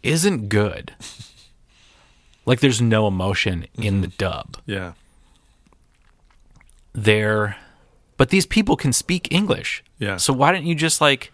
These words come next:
Speaker 2: Yeah.
Speaker 1: have them
Speaker 2: Yeah.
Speaker 1: do the, the overdub instead of getting somebody else to do it?
Speaker 2: Probably because their preferred method of you watching it is with the subtitles.
Speaker 1: Yeah. I don't know.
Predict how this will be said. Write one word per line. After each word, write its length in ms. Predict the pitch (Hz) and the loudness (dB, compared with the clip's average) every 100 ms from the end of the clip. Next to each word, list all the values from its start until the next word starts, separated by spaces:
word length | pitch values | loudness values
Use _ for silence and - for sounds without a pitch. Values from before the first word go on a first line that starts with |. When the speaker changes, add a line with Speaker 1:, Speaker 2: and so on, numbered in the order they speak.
| _ _ _ _ | _ _ _ _
Speaker 2:
Yeah. 80 | - | -2
Speaker 1:
have 260 | 160 147 113 | 0 0 2
them 480 | 147 185 104 95 98 | 4 4 0 -4 -8
Speaker 2:
Yeah. 280 | - 98 90 - _ _ 98 104 | -6 -6 -6 -12 _ _ -12 -2
Speaker 1:
do 500 | 117 135 135 120 113 | 2 4 2 0 0
the, 480 | 107 104 101 95 104 _ _ _ _ | 2 2 0 -2 -8 _ _ _ _
the 140 | 107 | -2
overdub 520 | 117 143 117 - - - - - | 0 0 -2 -8 -16 -20 -12 -8
instead 220 | - 104 | -2 -2
of 80 | 95 | 0
getting 260 | 104 98 | -2 -2
somebody 340 | - 98 92 - | -2 -4 -6 -4
else 240 | 110 107 | -4 -4
to 80 | - | -10
do 100 | - - | -16 -18
it? 80 | - _ | -20 _
Speaker 2:
Probably 460 | - 147 151 135 131 | 0 2 2 0 0
because 380 | 123 - 123 101 | 0 0 0 2
their 180 | 110 98 | -2 0
preferred 640 | 117 107 - 113 113 107 | -2 -4 0 2 2 -2
method 340 | 110 95 104 | -4 -2 -4
of 140 | 95 90 | -4 -6
you 380 | 95 92 92 85 - | -6 -6 -8 -12 -4
watching 400 | 98 92 - 92 | -2 -2 -4 -8
it 80 | 90 | -10
is 140 | 85 | -8
with 160 | 92 85 | -12 -10
the 80 | - | -12
subtitles. 840 | 85 82 - - - - - - _ _ _ - | -10 -12 -14 -14 -14 -10 -10 -10 _ _ _ -6
Speaker 1:
Yeah. 240 | 107 - - _ _ _ _ _ _ _ - _ _ _ _ _ _ _ _ _ _ - | -6 -6 -14 _ _ _ _ _ _ _ -20 _ _ _ _ _ _ _ _ _ _ -10
I 40 | |
don't 100 | 95 | -10
know. 80 | - | -12